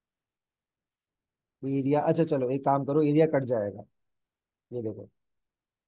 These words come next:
एन ऐसे ही रखा, number of, अ, charge carriers और वॉल्यूम को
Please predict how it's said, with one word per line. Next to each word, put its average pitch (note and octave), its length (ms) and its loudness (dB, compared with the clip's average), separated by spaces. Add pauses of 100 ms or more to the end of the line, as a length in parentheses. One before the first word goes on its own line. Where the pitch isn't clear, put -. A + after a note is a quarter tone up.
(180)
एन D#3 160 -6
ऐसे D3+ 200 -2
ही F3 60 2
रखा, F3 280 2 (240)
number C#3+ 320 -2
of, - 460 -4 (140)
अ, C3+ 320 2 (120)
charge C#3 280 -2
carriers F3 440 0 (240)
और C#3+ 100 -2
वॉल्यूम C#3 460 0
को F#3+ 120 0